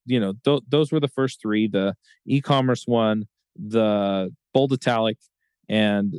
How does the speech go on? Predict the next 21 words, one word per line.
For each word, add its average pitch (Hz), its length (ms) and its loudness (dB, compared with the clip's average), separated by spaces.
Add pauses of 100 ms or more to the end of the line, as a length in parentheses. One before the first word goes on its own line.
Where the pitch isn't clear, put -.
this 107 320 2
social - 420 -2
network 101 320 -2 (220)
task 101 380 -2
manager 95 380 0
one, 85 280 -6 (220)
right? 98 240 0 (380)
The 131 160 4 (180)
fourth 190 400 2
one, 87 400 -2
the, 110 360 2
the 107 360 0
fourth 165 240 2
contract 113 480 -4
I 101 80 0
got, 95 320 -2 (460)
uh, 104 200 2
they 139 160 2
also 147 260 0
called 113 280 0
me, 80 100 -10